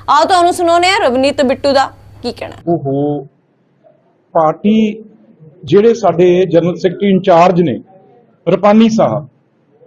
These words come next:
Speaker 2: ਉਹਨਾਂ ਨੇ on record ਮੀਡੀਆ ਮੂਹਰੇ ਬਿਆਨ ਦਿੱਤਾ ਹੈ ਵੀ ਉਹਨਾਂ ਦਾ ਕੋਈ ਵੀ ਅਸਤੀਫਾ ਜਿਹੜਾ ਉਹਦੇ ਬਾਰੇ ਕੋਈ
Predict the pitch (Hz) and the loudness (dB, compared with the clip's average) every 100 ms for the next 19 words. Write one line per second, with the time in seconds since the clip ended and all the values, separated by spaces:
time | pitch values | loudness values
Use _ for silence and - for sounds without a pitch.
0 | _ 233 277 294 269 247 247 254 254 - | _ -2 2 2 4 4 2 0 -6 -20
1 | _ _ _ - 202 226 208 - 196 208 | _ _ _ 0 2 2 2 2 2 2
2 | 196 208 254 220 220 226 180 123 127 143 | 0 0 2 2 2 2 2 2 0 -2
3 | 143 170 180 - - - _ _ 139 220 | 0 0 0 -6 -18 -20 _ _ -2 0
4 | 226 220 208 220 208 208 208 208 254 269 | 0 0 0 2 2 0 0 0 2 2
5 | 247 226 - 160 151 147 135 143 170 139 | 0 -2 -4 -4 0 0 2 0 0 -4
6 | - - - _ _ _ _ _ _ 202 | -14 -20 -20 _ _ _ _ _ _ 0
7 | 208 233 180 160 175 180 202 208 202 | 2 4 4 2 2 0 -2 -2 -6